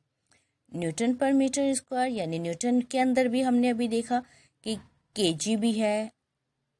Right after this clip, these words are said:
मीटर भी है, सेकंड भी है। ठीक है, और पास्कल का यूनिट है न्यूटन per meter square। अब मीटर भी हमें नज़र आ रहा है किसका यूनिट है? लेंथ का।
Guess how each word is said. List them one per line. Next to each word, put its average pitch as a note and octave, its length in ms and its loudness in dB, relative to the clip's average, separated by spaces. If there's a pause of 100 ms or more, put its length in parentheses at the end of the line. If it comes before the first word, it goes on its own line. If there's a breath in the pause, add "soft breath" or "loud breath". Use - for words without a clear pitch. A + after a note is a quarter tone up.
(180)
मीटर F#3+ 500 -2
भी A3 200 -2
है, G3+ 340 -2
सेकंड D#3 560 -8
भी C#3+ 120 -10
है। C#3+ 280 -12 (680)
ठीक A#3 200 -6
है, D4 140 -4 (460)
और F3 200 0 (220)
पास्कल E3+ 380 -4
का C4+ 80 -2
यूनिट C4 260 2
है D4+ 100 0
न्यूटन A3+ 460 0 (160)
per D4 140 0
meter F3 320 0 (100)
square। D3 340 -8
अब - 120 -12 (300)
मीटर F3+ 380 -2
भी B3 120 2
हमें A#3+ 220 2
नज़र A#3 340 0
आ A3 120 0
रहा G#3+ 100 -4
है A3+ 80 -4
किसका A3+ 320 -8
यूनिट G3 400 -8
है? B3+ 100 0
लेंथ C3+ 380 -4
का। C3+ 200 -16